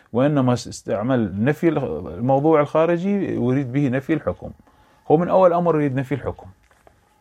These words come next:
واضح ولا مو واضح؟ ليش؟ لأنه بي-، يخبر عما هو منفي، واضح، ويخبر مما شأنه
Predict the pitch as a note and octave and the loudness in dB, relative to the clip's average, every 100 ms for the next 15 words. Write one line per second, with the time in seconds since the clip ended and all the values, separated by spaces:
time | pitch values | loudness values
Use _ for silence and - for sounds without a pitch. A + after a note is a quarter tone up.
0 | _ - - - - G#2 B2+ C3+ A#2+ G2+ | _ -20 -20 -20 0 4 4 4 4 2
1 | F#2+ - _ _ _ _ - A2 B2 F3+ | 0 -6 _ _ _ _ -12 -2 4 6
2 | F#3+ - B2+ C#3+ C#3+ C#3 C3+ D#3+ C#3+ D#3 | 6 4 -2 0 2 2 2 0 4 4
3 | - - A2+ C3+ G#3+ A#2+ C#3+ D#3+ D#3+ D#3+ | 2 -8 4 6 6 4 0 2 4 6
4 | D3+ D3 C#3+ C#3+ B2+ F3+ G#3 G#3+ F#3 _ | 8 8 4 -2 -2 2 4 2 0 _
5 | _ _ _ - B2 E3 D3+ - B2 D3+ | _ _ _ 2 6 8 6 0 -2 0
6 | F#3 E3+ G#3+ F#3+ D#3 C#3 C3+ B2+ D3+ A#2+ | 0 2 4 4 2 0 0 2 0 2
7 | D#3 F#3 G2+ | 2 2 0